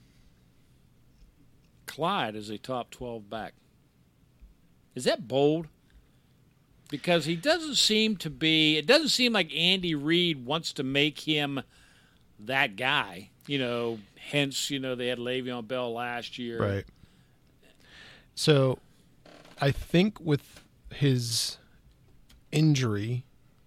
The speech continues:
Speaker 2: him being a top twelve could potentially be bold. Uh, your take on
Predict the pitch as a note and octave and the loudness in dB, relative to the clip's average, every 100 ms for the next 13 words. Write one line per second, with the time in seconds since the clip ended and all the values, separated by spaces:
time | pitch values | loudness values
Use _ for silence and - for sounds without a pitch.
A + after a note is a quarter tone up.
0 | _ - D3 B2 B2 A#2+ A2+ A#2 G#2+ - | _ 2 4 4 2 2 2 2 2 -2
1 | A2+ G2+ G2+ - _ _ - C#3+ A#2 B2 | -2 0 -2 -6 _ _ -2 -2 0 0
2 | A2 G#2+ G#2+ F#2+ F#2 E2+ D#2+ G2+ - _ | 0 0 -2 -4 -4 -4 -4 -8 -12 _
3 | - - - - - - - A2+ G#2+ G#2+ | -20 -20 -20 -20 -20 -20 -10 -4 0 0
4 | A2 A2+ - C#3 C#3 B2+ A#2 A2 G#2+ | 0 0 2 2 4 4 6 4 0